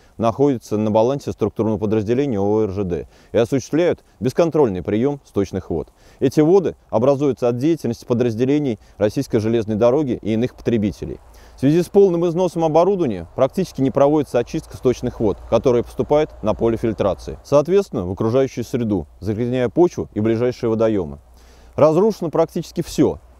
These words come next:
Оборудование, установленное еще в семидесятые годы прошлого века, в настоящее время имеет стопроцентный износ,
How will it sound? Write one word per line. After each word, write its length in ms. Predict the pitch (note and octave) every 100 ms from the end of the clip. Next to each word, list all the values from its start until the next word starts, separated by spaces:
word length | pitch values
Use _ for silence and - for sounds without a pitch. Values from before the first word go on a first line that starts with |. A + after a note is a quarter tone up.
| -
Оборудование, 680 | - A#2+ - A3 F#3 A2 D#2 -
установленное 480 | G2+ D3+ F3+ D#3+ D#3
еще 180 | D#3
в 60 | C#3
семидесятые 600 | D3 D3+ E3+ - D3 C3+
годы 260 | C3+ D3+ B2+
прошлого 440 | C#3 C#3+ C3+ C#3+
века, 320 | D#3+ F#3+ F2 -
в 40 | -
настоящее 440 | G#2+ D3+ D#3 E3
время 280 | D3+ E3+ C3+
имеет 320 | - B2+ C#3+
стопроцентный 720 | - D3 C3+ C#3 - A#2+ C3+
износ, 320 | C3 A#2 F2